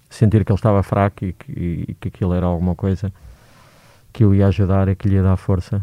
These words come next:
E, e, e basicamente foi, foi, foi essa a primeira razão.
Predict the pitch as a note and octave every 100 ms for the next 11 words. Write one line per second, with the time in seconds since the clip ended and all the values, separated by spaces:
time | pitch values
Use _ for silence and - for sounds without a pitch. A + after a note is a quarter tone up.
0 | C3 G#2+ G#2 G2+ G2+ G2+ G3+ G3+ G3+ A2
1 | - A2+ G2+ F#2+ - A2 G2+ F2+ F#2+ F#2+
2 | F#2+ F2+ - - G2+ F2 G2 A2 A#2+ -
3 | - G#2 - - G#2+ F#2+ A2 G2+ G2+ G2
4 | F#2 F#2+ F#2+